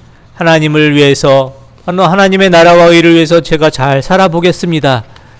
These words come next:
이와 같은 것은 참된 믿음이 아닙니다. 먼저 우리가 하나님의 나라와 의를 구할 때, 하나님의 뜻과 계획을 앞세워 살아갈 때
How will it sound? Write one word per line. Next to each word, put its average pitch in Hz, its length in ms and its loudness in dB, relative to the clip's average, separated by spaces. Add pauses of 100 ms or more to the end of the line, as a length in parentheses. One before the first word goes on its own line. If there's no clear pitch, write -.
(140)
이와 156 200 2
같은 156 400 0
것은 139 380 -2
참된 165 380 -2
믿음이 135 380 -2
아닙니다. 135 600 -2 (1500)
먼저 170 760 2
우리가 160 280 2
하나님의 190 440 2
나라와 170 400 4
의를 190 400 2
구할 185 340 -2
때, 170 400 -2 (560)
하나님의 202 480 0
뜻과 226 360 0
계획을 190 380 0
앞세워 180 440 0
살아갈 180 500 -2
때 208 440 -2